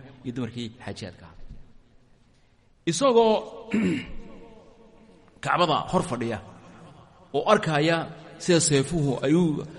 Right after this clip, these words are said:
ay u jarayaan dadkii xujaajta ah, ma garanaysaa, madaxyadoodii ee loo leynaayo,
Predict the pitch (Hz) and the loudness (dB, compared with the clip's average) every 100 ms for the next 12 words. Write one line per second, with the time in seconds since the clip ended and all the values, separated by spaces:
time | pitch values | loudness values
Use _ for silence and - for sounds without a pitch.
0 | - - 139 202 - 160 139 156 131 107 | -20 -4 -2 0 0 0 2 4 2 -2
1 | - - - - 160 160 160 131 147 147 | -8 -16 -20 -4 -2 0 -2 -2 -2 -2
2 | - 147 139 131 139 127 127 113 104 - | -4 -2 -2 -4 -4 -4 -6 -6 -10 -20
3 | - 123 139 165 156 113 107 110 - - | -10 -6 -4 -2 -2 -4 -10 -14 -16 -20
4 | - _ _ _ _ _ - 151 175 202 | -20 _ _ _ _ _ -2 2 4 4
5 | 180 160 127 117 | 4 2 0 -4